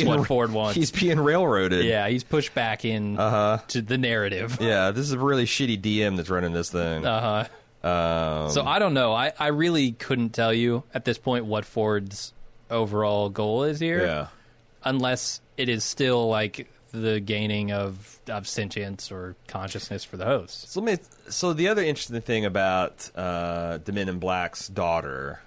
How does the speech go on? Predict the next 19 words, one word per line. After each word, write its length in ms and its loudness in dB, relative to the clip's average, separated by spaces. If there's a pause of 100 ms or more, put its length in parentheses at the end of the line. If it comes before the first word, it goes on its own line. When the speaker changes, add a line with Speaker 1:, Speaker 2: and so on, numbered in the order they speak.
(140)
Speaker 2:
Mm-hmm. 180 -8 (580)
Speaker 1:
is 840 0
that 520 -2
in 180 -4
her 140 -2
journal 420 0
last 380 0
week, 440 -4
she 220 -4
had 240 0
this, 220 -2
like, 180 -2
twin 380 -2
hexagon, 580 -4
like, 240 -2
joined 400 -2
hexagon 600 -2
design. 680 0
Speaker 2:
Yeah. 160 -4